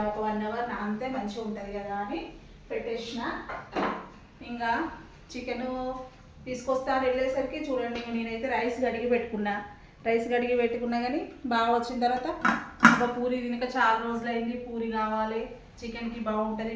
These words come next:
పూరి అనేసరికి ఇక కొద్దిగా పూరి పిండి కూడా కలిపి పెట్టుకున్నా అండి. ఆ చికెన్ అయితే గ్యాస్ మీద పెట్టేసి ఈ పూరీలు చేసేస్తా. పూరి పిండి కూడా కొంచెమే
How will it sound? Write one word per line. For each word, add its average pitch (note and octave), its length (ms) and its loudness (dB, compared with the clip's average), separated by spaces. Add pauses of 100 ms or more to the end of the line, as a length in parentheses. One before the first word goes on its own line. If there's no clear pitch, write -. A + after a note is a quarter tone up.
పూరి A3 280 -2 (340)
అనేసరికి A3+ 520 -4 (440)
ఇక A3+ 180 -2
కొద్దిగా G#3+ 340 -2 (100)
పూరి A3 260 0
పిండి G#3+ 280 -4
కూడా A3 200 -2
కలిపి G3+ 280 -4
పెట్టుకున్నా G3+ 540 -6
అండి. G#3 220 -4 (680)
ఆ G#3 40 -6 (120)
చికెన్ A3 440 0
అయితే A3 240 0 (1160)
గ్యాస్ G3+ 260 -4
మీద G#3+ 100 0 (100)
పెట్టేసి A3 400 -2 (540)
ఈ - 20 -2 (100)
పూరీలు G#3+ 380 0
చేసేస్తా. G3 500 0 (840)
పూరి G#3 260 -2
పిండి G#3 240 0
కూడా G#3 180 -2
కొంచెమే G#3+ 360 2